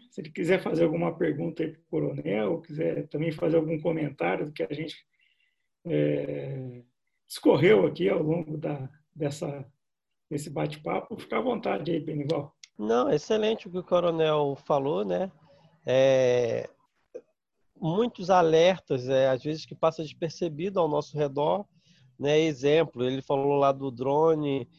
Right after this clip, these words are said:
Speaker 2: quanto à embaixada, né, que é considerado um território, né, de, de outra nação. Era uma coisa que, por mais que eu tenha vivência, eu nunca tinha me colocado, né, tipo assim,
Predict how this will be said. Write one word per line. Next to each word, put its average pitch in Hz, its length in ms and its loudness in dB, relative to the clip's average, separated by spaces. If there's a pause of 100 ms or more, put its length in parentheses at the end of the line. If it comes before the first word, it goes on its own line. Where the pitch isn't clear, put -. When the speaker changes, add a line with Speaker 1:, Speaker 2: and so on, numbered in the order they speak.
(320)
Speaker 2:
quanto 151 260 2
à 165 40 2
embaixada, 156 680 2
né, 131 140 0
que - 100 -10
é 127 40 -4
considerado 123 680 -2
um 120 300 -4
território, 170 680 0
né, 127 580 0 (360)
de, 101 840 -10 (800)
de 123 120 -6
outra 151 340 -4
nação. 131 260 -4 (380)
Era 175 100 -2
uma 185 120 0
coisa 196 260 0
que, 185 140 -6 (200)
por 170 220 -2
mais 226 320 0
que - 100 -10
eu 175 60 -2
tenha 170 240 -2
vivência, 180 540 -4
eu 165 40 -2
nunca 214 280 -4
tinha 214 260 -2
me 208 140 -6
colocado, 208 760 0
né, 165 280 0
tipo - 280 -10
assim, 131 720 -2